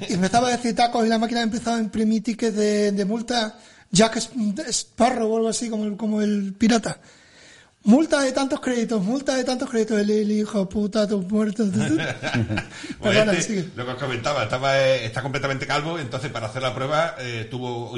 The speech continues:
Speaker 2: se puso una peluca y al principio en la película, en las primeras tomas que, que sale, eh, tiene una peluca,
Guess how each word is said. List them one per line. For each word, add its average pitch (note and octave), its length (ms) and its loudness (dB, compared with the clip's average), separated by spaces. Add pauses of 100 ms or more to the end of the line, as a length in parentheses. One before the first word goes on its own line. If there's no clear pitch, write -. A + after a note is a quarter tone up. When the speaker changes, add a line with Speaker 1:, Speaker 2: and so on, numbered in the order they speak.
(120)
Speaker 2:
se A2+ 180 -12 (340)
puso A#2 160 -6
una A2+ 140 0
peluca E3 520 -6 (480)
y D3 320 -4
al B2+ 180 -4
principio C3+ 600 -6
en B2 120 -6
la A#2 120 -4
película, C#3+ 400 -6
en D3 80 -6
las A#2 80 -6
primeras A#2 380 -6
tomas B2+ 260 -6
que, A#2+ 100 -4 (140)
que A2+ 80 -12
sale, D3 460 -6
eh, G#2+ 180 -16
tiene B2 160 -6
una B2 120 -4
peluca, F2 280 -8